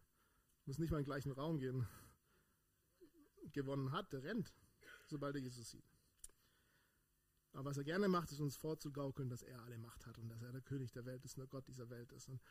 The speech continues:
und dann ist es ein Kampf, unseren Blick wegzuheben von dem, wer vor uns ist, hin zu dem, wer er ist. „Weine nicht, siehe das Lamm.“ Okay? Und Reichtum, ihm gehört alles.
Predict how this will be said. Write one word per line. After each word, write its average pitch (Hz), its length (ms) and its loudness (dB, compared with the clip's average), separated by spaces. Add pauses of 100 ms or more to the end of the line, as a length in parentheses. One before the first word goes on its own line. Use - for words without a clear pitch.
(180)
und 160 80 -8
dann 156 120 6
ist 156 100 4
es 156 200 -2
ein 143 160 6
Kampf, 160 380 4 (340)
unseren 139 200 4
Blick 147 260 2
wegzuheben 143 460 0
von 143 160 4
dem, 139 320 2
wer 135 160 -2
vor 156 240 2
uns 143 140 2
ist, 143 140 -2
hin 151 160 2
zu 135 100 -4
dem, 131 260 0
wer 123 140 -2
er 131 80 -2
ist. - 180 -6 (380)
„Weine 160 400 4
nicht, 151 280 4
siehe 143 480 2 (680)
das 120 200 -6
Lamm.“ 113 280 -4 (1160)
Okay? 190 320 4 (880)
Und 254 280 12
Reichtum, 233 480 6
ihm 262 160 6
gehört 247 220 12
alles. 262 380 10